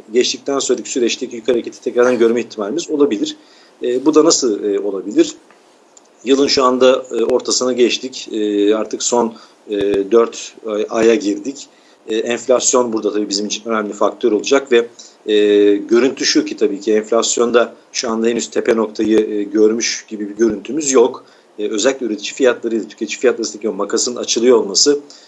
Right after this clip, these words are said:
e, yeni fiyat yükselişlerini beraberinde getirebilir görüntüsünü veriyor. Bu da doğal olarak, e, yerli yatırımcıyı biraz da Türk lirasındaki o değer kaybındaki, e,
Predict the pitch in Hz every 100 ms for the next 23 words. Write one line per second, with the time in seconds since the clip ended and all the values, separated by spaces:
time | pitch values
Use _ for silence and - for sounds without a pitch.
0 | _ 104 117 127 113 117 123 113 - 110
1 | 104 113 113 110 107 104 120 110 107 113
2 | 113 123 107 104 - 131 104 95 113 151
3 | - - - _ 120 147 143 147 175 156
4 | 160 - - - 110 110 107 123 175 160
5 | 151 151 147 147 147 147 - _ - 156
6 | 139 131 - 143 - 131 120 131 127 123
7 | 135 120 110 123 123 127 123 120 117 -
8 | 127 120 113